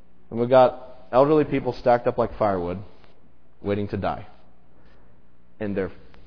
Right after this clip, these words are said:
physical needs are met, but, man, they're lonely as all get outs.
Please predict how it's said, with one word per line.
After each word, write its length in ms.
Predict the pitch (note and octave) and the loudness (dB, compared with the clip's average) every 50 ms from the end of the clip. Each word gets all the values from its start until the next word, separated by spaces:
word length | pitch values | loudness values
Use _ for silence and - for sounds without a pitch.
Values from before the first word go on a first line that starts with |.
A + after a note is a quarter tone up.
| - - - - - A2+ - - | -14 -14 -12 -8 -8 -8 -2 6
physical 360 | - F#3+ A3+ A#3 B3 F3+ F3 | 8 8 8 8 6 2 2
needs 240 | D3+ B2 A2 G2+ F#2+ | 2 4 2 0 0
are 60 | G#2 | -2
met, 260 | G2 F#2+ F2+ F2+ F2+ - - - - - - | -2 -2 -2 -2 -4 -6 -10 -16 -16 -14 -12
but, 440 | A2 G#2+ A2 D#3 D#3+ B2+ F#2+ - - - - - - - - - - - - - - | -4 4 8 10 10 10 8 2 -4 -12 -12 -14 -14 -14 -16 -16 -16 -16 -16 -14 -10
man, 220 | - G3+ G3+ F#3 D3+ | -8 -8 -6 -6 -6
they're 120 | A#2+ A#2 | -6 -6
lonely 520 | A2 A2+ C#3 F#3 A#3 - - - D#3+ C3+ - | -4 -6 -6 -8 -8 -10 -8 -6 -6 -6 -6
as 120 | - B2 - | -6 -4 0
all 140 | C3+ B2+ B2 | 0 0 0
get 260 | A#2 B2 D3 G3 B3+ | 0 0 -2 -2 -2
outs. 340 | C4+ G#3 B2 F2+ D2+ - | -2 -2 -2 -2 -4 -8